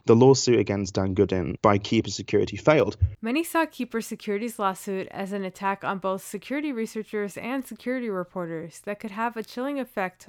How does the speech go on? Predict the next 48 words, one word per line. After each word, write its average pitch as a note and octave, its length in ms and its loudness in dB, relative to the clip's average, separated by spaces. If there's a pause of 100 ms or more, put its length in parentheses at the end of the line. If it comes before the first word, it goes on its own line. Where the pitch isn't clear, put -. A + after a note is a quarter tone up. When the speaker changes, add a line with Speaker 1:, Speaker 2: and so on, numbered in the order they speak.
(140)
Speaker 2:
on G3 160 -4
free F3+ 200 -10
speech. - 540 -14 (360)
Speaker 1:
As C#3 180 8
much F3+ 240 6
as D3 400 4 (160)
anyone C3+ 400 8
has A2+ 220 2
a G#2+ 80 4
right A2+ 300 6
to G#2 80 -2
file, G#2 640 4
you A2+ 120 0
know, G2 120 4
a, - 360 0 (120)
a, G#2 140 2 (160)
a, A2 100 4 (120)
a A2 80 8
civil G#2 320 10
claim G#2+ 360 6
in F#2+ 120 2
the F#2+ 80 2
U F#2 180 0
S, - 380 -10 (120)
filing F#3 360 6
against E3 340 6
a C3 100 8
re-, A#2 220 6
a A#2+ 80 4
reporter B2+ 800 6
is A2+ 460 6
one D3 180 8
of D#3 60 10
the D3 60 8
most C#3 280 6
dangerous E3+ 480 4
things C3+ 200 2
you A#2+ 80 4
can G#2+ 160 4
do, E2+ 460 6 (140)
um, G2 640 0
for - 140 0
the, B2+ 340 10 (200)
for - 120 -12
the A2+ 100 8
outcome. F2 500 4
The G2+ 140 4
outcome G#2+ 480 4